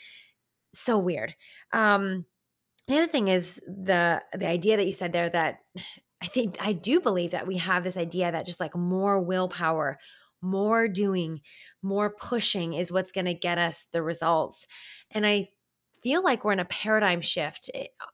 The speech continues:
obviously, and we're gonna talk more about this in the food relationship, but I feel like in the greater context of life and our purpose here as, as beings,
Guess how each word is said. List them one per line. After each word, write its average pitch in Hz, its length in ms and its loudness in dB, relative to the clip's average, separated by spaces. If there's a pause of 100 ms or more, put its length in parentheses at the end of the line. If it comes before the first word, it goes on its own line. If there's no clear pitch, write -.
(120)
obviously, 220 500 2
and 180 300 -2
we're 185 180 -2
gonna 185 100 -2
talk 180 200 -8
more 185 160 2
about 175 220 2
this 175 220 0
in 180 320 -2
the 170 80 -2
food 214 340 -4
relationship, 156 760 -4 (640)
but 175 100 0
I 170 140 4
feel 403 240 4
like 220 200 6
in 208 120 4
the 185 60 4
greater 185 340 4
context 170 500 -6
of 156 120 -8
life 175 300 2
and 165 100 -4
our 156 120 0
purpose 170 380 -6
here 165 180 0
as, 156 420 -2
as 156 200 -8
beings, 170 580 -8